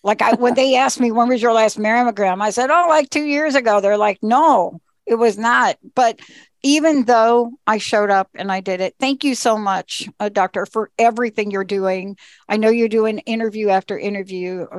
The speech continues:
I personally wanna tell you how important this is that you're out there talking with us. Um,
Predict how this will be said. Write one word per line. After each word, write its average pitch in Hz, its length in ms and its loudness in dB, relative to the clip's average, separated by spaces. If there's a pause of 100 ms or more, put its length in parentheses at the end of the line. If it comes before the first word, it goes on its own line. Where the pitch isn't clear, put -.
(200)
I 202 100 -2
personally 220 460 -2
wanna 196 220 -6
tell 196 160 -4
you 196 120 -4
how 196 220 -2
important 202 500 -6
this 208 240 -6
is 190 300 -8
that 196 200 -4
you're 190 180 -4
out 170 180 -4
there 180 160 -8
talking 196 440 -6
with 180 220 -6
us. 180 340 -6 (540)
Um, 190 440 0